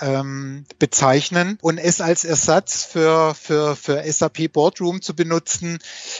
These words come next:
soweit traue ich mich n-, nicht ganz aus dem Fenster zu lehnen. Also wenn man sehr experimentierfreudig ist, äh, könnte man da bestimmt,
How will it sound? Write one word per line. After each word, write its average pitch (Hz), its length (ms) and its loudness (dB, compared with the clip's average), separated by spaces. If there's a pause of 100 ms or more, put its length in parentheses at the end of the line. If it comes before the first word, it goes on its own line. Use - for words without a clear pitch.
soweit 170 600 0 (180)
traue 170 300 4
ich 196 120 -4
mich 175 240 -10
n-, 170 280 -14
nicht 185 320 -4
ganz 175 260 2
aus 165 160 -4
dem 151 140 -12
Fenster 156 440 -2
zu - 140 -8
lehnen. 113 380 -8 (180)
Also 143 220 -4
wenn 170 100 4
man 190 140 0
sehr 202 320 4
experimentierfreudig 185 1200 0
ist, 151 280 -4 (320)
äh, 165 200 2
könnte 190 320 0
man 180 160 0
da 160 120 4
bestimmt, 190 600 -4